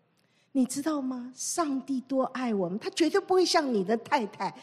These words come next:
他也绝对不会像你的丈夫，一哭二闹三上吊都不来管你。上帝很快就来了。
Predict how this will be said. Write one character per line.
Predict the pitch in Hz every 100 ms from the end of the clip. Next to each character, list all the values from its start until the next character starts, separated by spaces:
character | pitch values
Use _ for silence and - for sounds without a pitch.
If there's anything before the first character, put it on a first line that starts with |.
| -
他 | -
也 | 359
绝 | - 262
对 | 349
不 | 311
会 | 311
像 | 311 226
你 | 180
的 | 170
丈 | - 240 214
夫， | - 208 208 - -
一 | 349
哭 | - 339
二 | 330 320
闹 | 269 262
三 | 226 262 262
上 | 269 240
吊 | 233
都 | 208
不 | 226 262
来 | 233 170
管 | 180 147 156 180
你。 | 170 - _ _
上 | - 311
帝 | 269 254
很 | - 214 160
快 | - 415 285
就 | 202 170
来 | 151 - 107
了。 | -